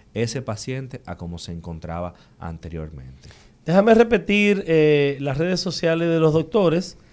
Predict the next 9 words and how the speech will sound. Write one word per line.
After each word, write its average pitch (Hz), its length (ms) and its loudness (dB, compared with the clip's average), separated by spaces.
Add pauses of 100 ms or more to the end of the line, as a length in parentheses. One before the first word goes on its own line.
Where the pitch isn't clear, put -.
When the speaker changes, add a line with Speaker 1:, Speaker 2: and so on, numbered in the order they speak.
(280)
Speaker 2:
El 151 140 0
doctor 165 500 0
Víctor 180 480 -2
Peña 175 300 2
está 160 360 0
en 151 380 0
arroba 170 540 2
maxilofacial 170 1400 0 (120)
S 165 540 -4